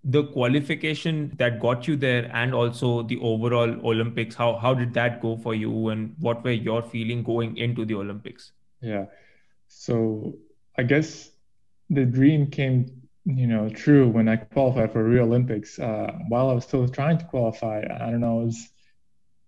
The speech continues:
Speaker 2: it was still, I felt, even when I went to college, uh, with a really good result, I felt like it's such a long way to go. Like, it's, it's almost, like, impossible to reach. Very, very huge, you know, amount of effort you have to put in,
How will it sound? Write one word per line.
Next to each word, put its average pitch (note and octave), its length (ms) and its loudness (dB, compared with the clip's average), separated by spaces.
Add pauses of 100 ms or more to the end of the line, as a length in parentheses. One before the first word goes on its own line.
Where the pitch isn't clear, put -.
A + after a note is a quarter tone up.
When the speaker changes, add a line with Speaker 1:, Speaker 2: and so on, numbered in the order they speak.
(200)
Speaker 2:
it C3+ 100 4
was B2+ 220 6
still, D3 460 6
I - 60 -6
felt, C3 600 -2 (200)
even D#3 240 4
when C3+ 100 2
I B2 60 2
went B2 160 0
to B2 60 0
college, B2+ 800 -4 (100)
uh, A2 120 -6
with A2+ 140 -4
a A2+ 40 -4
really C#3 240 2
good C3 180 0
result, A#2 460 -2 (380)
I B2 40 -14
felt C3 220 -2
like A2+ 160 -4
it's - 260 -12
such D3 200 -4
a C3 60 -2
long A#2+ 280 -2
way A2 360 -4
to G#2+ 80 -6
go. G#2 500 -4
Like, G#2+ 160 -8
it's, - 320 -6
it's - 800 -6
almost, C3+ 240 -4
like, B2 140 -6
impossible A#2+ 560 -6
to A2 100 -6
reach. A2 580 -2
Very, A#2 160 -4
very A2+ 300 -4
huge, - 640 -2 (320)
you B2 100 -4
know, A2 220 -2
amount A2+ 340 0
of A2 120 -2
effort A#2+ 280 -2
you A2+ 120 -2
have A2+ 120 -10
to - 80 -6
put A2 240 -2
in, A#2+ 300 2